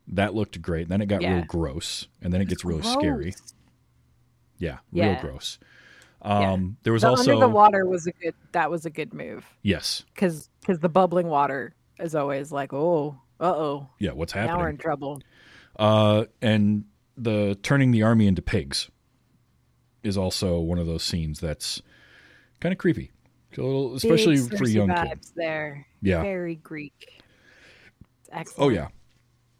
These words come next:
Speaker 1: And just, like, the w-, there's a shot in it in particular. I mean, there's one of Mad Mardigan, uh, where first you see the kinda tusks forming and then, like, his
Speaker 2: Yeah.
Speaker 1: face changing.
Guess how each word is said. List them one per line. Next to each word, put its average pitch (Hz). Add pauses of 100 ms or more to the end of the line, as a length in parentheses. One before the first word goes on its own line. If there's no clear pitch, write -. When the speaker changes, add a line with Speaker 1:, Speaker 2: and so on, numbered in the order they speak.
(1900)
Speaker 1:
And 107
just, 117 (160)
like, 107
the 117
w-, 110 (280)
there's 123
a 110
shot 135
in 120
it 113
in 107
particular. 87
I 101
mean, 98 (420)
there's 110
one 135
of 127
Mad 123
Mardigan, 104 (320)
uh, 95
where 95
first -
you 101
see 101
the 92
kinda 87
tusks -
forming 90
and 85
then, 82
like, 82
his 104
Speaker 2:
Yeah. -
Speaker 1:
face 98
changing. 78